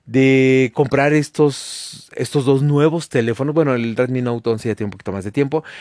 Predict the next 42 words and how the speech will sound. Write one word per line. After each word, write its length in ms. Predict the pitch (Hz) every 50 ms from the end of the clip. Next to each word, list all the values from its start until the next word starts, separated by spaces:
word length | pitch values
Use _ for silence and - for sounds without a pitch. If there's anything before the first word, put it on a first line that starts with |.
| - - - _ -
pero 140 | 123 127
el 80 | 131 120
Poco 320 | - 139 131 - - 127
C 160 | - - 135 -
cuarenta 460 | - 127 123 120 117 113 143 139 131
sí 120 | - 127
acaba 200 | 113 - 117 110
de 60 | 107
salir 280 | - 107 104 101 101 98
al 100 | 98 95
mercado 480 | 92 90 87 - 107 107 113 131 175 -
y 100 | - 117
yo 120 | 113 110 101
creo 140 | - 107 -
que 80 | 101
es 100 | - -
un 80 | 107 98
teléfono 540 | - 101 107 104 - 113 110 117 123 135 - - - - - - - _ _
que 100 | - 113
vale 200 | 110 113 113 113
mucho 260 | 107 107 - - 107
la 120 | 101 95 -
pena, 400 | 110 113 123 147 175 196 - _ _ - - - -
muy 180 | 123 123 127
básico, 540 | 123 131 131 131 - 151 - 175 180 180 _ -
pero 440 | - 123 120 127 139 156 165 - _ _ _
con 180 | - - 117 113
un 120 | 110 107
precio 640 | - 107 113 107 - - 120 113 120 127 135 - _ _ _ _ _ _ _ _ _ _ _ _ _ _ _
de 140 | - 101 104
locos, 560 | 107 110 110 - - - - - - - - _ _ _ -
de 100 | 123 117
locos. 460 | 120 113 - - 90 - - - _ _ _ _ _ _ _ _ - - - - - - - _ _ -
Este, 920 | - 127 139 135 - - - 143 139 143 143 147 147 147 147 143 143 135 -
pues, 120 | - 151 143
muchas 300 | 165 170 - 233 196 160
gracias 420 | 180 220 - 285 - 262 208 160
por 180 | - 151 156 151
haber 180 | 147 156 180
escuchado 440 | 196 175 - - 131 - - 180 185
este 200 | 160 - - 131
podcast. 680 | - - 156 196 208 - - 170 147 139 - - -